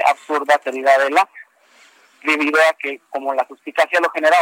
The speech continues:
obviamente no, no se cumplen con los requisitos de procedibilidad para el delito. Es decir, ellos dicen, para ser muy coloquial por, por, por, por nuestra audiencia, por tu audiencia, dicen que el doctor pidió unos medicamentos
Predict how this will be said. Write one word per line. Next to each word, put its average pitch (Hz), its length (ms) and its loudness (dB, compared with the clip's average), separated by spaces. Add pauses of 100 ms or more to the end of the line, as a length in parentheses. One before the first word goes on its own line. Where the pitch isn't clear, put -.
obviamente 156 640 -6
no, 147 280 0
no 151 180 -8
se - 160 -12
cumplen 156 420 -12
con 151 160 -8
los 143 120 -6
requisitos 139 520 -10
de 139 120 -4
procedibilidad 131 840 -4
para 143 140 0
el 143 80 -6
delito. 180 460 -8
Es 156 100 -4
decir, 175 280 -6 (600)
ellos 226 360 -2
dicen, 220 460 -4 (180)
para 139 200 2
ser 175 120 -14
muy 180 140 -8
coloquial 156 420 -2
por, 160 200 -4
por, 143 360 -6
por, 139 280 -4
por 143 120 -2
nuestra 139 300 -2
audiencia, 139 300 -6
por 147 120 -4
tu 135 60 -2
audiencia, 143 440 -2 (340)
dicen 214 440 -4
que - 60 -2
el 165 100 0
doctor 160 540 0
pidió 165 260 -6
unos 175 200 -4
medicamentos 165 840 -2